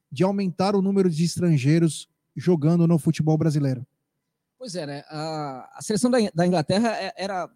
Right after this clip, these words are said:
Speaker 2: absolutamente risível, ainda é, de certa forma, mas melhorou muito, né? Melhorou muito justamente quando começou a ter jogadores, é, é, jo-, estrangeiros, sabe? O tempo inteiro lá. Não tem o menor cabimento esse, essa defesa de mercado. Não tem o menor sentido isso. Não tem o menor sentido. O futebol moderno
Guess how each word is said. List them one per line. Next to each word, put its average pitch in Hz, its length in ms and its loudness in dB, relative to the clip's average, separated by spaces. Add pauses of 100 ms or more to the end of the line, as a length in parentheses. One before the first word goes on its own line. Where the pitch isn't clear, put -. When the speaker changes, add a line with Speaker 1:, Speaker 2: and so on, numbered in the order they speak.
Speaker 2:
absolutamente 214 480 0
risível, 220 520 4
ainda 359 300 -2
é, 175 100 2
de 170 80 -4
certa 127 200 -8
forma, 170 340 -4 (480)
mas 190 160 0
melhorou 220 320 4
muito, 147 380 0 (260)
né? 160 240 -2
Melhorou 220 280 2
muito 254 280 -2
justamente 226 440 -4
quando 254 160 -2
começou 247 260 -6
a 233 40 -8
ter 233 260 -4
jogadores, 220 520 -2 (320)
é, - 240 -10
é, 226 40 0
jo-, 208 180 2
estrangeiros, 196 720 0
sabe? 175 180 -4
O 170 40 -6
tempo 247 280 -2
inteiro 220 360 4
lá. 160 220 -2 (300)
Não 311 100 2
tem 359 120 0
o 359 60 0
menor 285 340 2
cabimento 247 580 0
esse, - 220 -6
essa 220 160 -2
defesa 202 260 -4
de 190 80 -8
mercado. 170 280 -4
Não 254 60 -2
tem 403 100 -2
o - 20 -8
menor 349 140 -4
sentido 254 360 -4
isso. 143 300 -6
Não - 80 -16
tem 285 80 -6
o - 20 0
menor 269 140 0
sentido. - 220 -10
O - 20 -20
futebol 269 240 -2
moderno 233 340 0